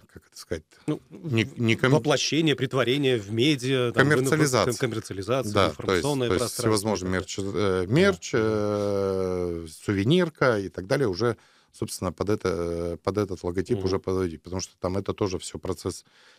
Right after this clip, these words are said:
Speaker 1: не очень быстрый, как сами говорят, там, те же рекламщики, там, за-, чтобы запустить производственный процесс, там тоже необходимо, там, ч-,
Speaker 2: Ну,
Speaker 1: порядка
Speaker 2: при-, ну, приличное время
Speaker 1: порядка
Speaker 2: нужно, да.
Speaker 1: месяца,
Speaker 2: Да,
Speaker 1: да,
Speaker 2: да.
Speaker 1: да. А надо ещё определить,
Speaker 2: Мгм.
Speaker 1: что и сколько делать. И это тоже, опять же,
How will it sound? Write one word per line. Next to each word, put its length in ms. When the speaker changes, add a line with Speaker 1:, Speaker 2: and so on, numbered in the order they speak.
Speaker 1:
не 80
очень 260
быстрый, 500
как 140
сами 240
говорят, 340
там, 200
те 140
же 120
рекламщики, 640
там, 180
за-, 100
чтобы 240
запустить 460
производственный 580
процесс, 380
там 400
тоже 240
необходимо, 500
там, 180
ч-, 160
Speaker 2:
Ну, 180
Speaker 1:
порядка 160
Speaker 2:
при-, 140
ну, 160
приличное 520
время 160
Speaker 1:
порядка 340
Speaker 2:
нужно, 60
да. 0
Speaker 1:
месяца, 260
Speaker 2:
Да, 160
Speaker 1:
да, 160
Speaker 2:
да. 100
Speaker 1:
да. 40
А 40
надо 260
ещё 200
определить, 440
Speaker 2:
Мгм. 300
Speaker 1:
что 120
и 40
сколько 380
делать. 340
И 40
это 180
тоже, 320
опять 260
же, 160